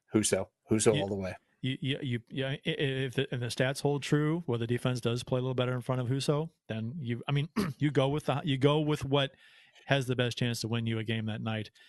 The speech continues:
Speaker 2: And that's the way, that's the way it's gonna be, I think. And especially with
Speaker 1: Yeah.
Speaker 2: Bennington's play, uh, against Calgary, not that he was to blame for that, for that at all. Um,
Speaker 1: Right.
Speaker 2: but, you know, you allow seven, you know, you give the other guy a shot next game. It's just the way it goes. So I think.
Speaker 1: And
Speaker 2: Um,
Speaker 1: Husso,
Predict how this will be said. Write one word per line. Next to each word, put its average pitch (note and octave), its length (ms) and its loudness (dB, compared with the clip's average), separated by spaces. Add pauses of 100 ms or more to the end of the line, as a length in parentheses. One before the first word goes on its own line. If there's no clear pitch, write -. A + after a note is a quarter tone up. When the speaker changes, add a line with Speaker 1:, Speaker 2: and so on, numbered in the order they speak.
(260)
Speaker 2:
And G#2+ 100 -4
that's G#2+ 140 -6
the - 100 -6
way, A2+ 100 -4
that's A2 140 -8
the B2 60 -6
way A#2 60 0
it's A2+ 120 -6
gonna B2+ 140 -2
be, C#3+ 200 -4
I A2+ 100 0
think. A#2+ 180 2
And B2 200 -2
especially D3 420 4
with C3 180 2
Speaker 1:
Yeah. - 60 -6 (840)
Speaker 2:
Bennington's C3+ 380 2
play, C3 360 0 (420)
uh, A#2+ 520 0
against A#2+ 240 -4
Calgary, B2 300 0
not A#2+ 260 -2
that A#2 100 -2
he A#2+ 100 -2
was A2+ 140 -4
to B2 100 -2
blame A2+ 360 -4 (140)
for A2+ 100 -6
that, A2 180 -8
for - 100 -4
that A2+ 120 -2
at A2 80 -2
all. B2+ 320 0 (420)
Um, A2+ 360 -2
Speaker 1:
Right. A2+ 200 -2
Speaker 2:
but, B2 200 -2
you D#3 100 2
know, B2+ 60 0
you B2 160 0
allow A#2+ 200 0
seven, C3 540 2 (100)
you G#3 100 -2
know, A#2+ 120 0
you B2+ 120 -2
give B2+ 140 0
the B2 60 2
other A#2 140 -2
guy A2+ 160 -2
a A2+ 60 -2
shot A2+ 240 -4
next A2 200 -6
game. A2+ 260 -4
It's G#2 100 -8
just A2 220 -6
the A2 60 -8
way G#2 100 -6
it G2+ 80 -10
goes. G2+ 280 -12 (120)
So - 140 -12
I G#2+ 80 -6
think. G#2+ 200 -12 (260)
Speaker 1:
And A2 260 2
Speaker 2:
Um, G#2 100 -4
Speaker 1:
Husso, A#2+ 760 2